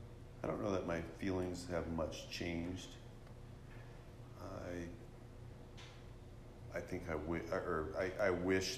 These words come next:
that that sense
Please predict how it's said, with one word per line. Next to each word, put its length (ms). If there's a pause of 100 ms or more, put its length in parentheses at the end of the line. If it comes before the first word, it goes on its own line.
that 420 (2000)
that 240
sense 540